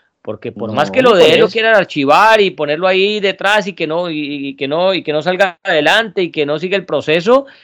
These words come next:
Speaker 1: eso tarde o temprano con Colombia eliminada, eh, le, lo voltean a mirar y se le viene la noche encima. O sea que,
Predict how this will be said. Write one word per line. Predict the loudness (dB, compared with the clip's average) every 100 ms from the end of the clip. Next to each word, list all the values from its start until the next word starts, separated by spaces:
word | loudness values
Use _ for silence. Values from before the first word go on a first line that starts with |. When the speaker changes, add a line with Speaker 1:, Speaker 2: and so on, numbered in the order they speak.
| _ _ _ _
Speaker 1:
eso | -18 -12 -2
tarde | 0 0
o |
temprano | -2 0 0 0
con | -2
Colombia | -2 -4 -2 -2
eliminada, | -2 -2 0 2 2 0 -4
eh, | -6 -8
le, | -12 -16
lo | -12
voltean | -12 -6 -2
a | 0
mirar | 0 2 0
y | 0 -4
se | -4 -4
le | -2 -2
viene | 0 0 0
la | 0
noche | -2 -6 -8
encima. | -8 -8 -8 -10 _
O |
sea | -6 -6
que, | -2 -4 -4